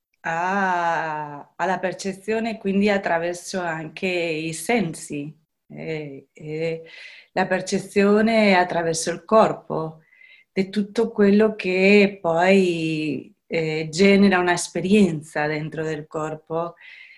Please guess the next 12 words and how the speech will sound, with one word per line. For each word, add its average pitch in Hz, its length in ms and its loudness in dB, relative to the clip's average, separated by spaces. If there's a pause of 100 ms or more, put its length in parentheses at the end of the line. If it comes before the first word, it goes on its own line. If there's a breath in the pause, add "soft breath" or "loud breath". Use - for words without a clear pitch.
corpo, 180 400 0
mente, 175 640 -2
spirito, 151 720 -6
eh. 170 380 -6
Mi-, 151 340 -8 (600)
vedo 180 400 0
questo 175 540 2 (100)
corpo 196 560 4
integrato, 175 760 2
no, 170 180 -8
con 165 200 -10
tutto 165 460 -10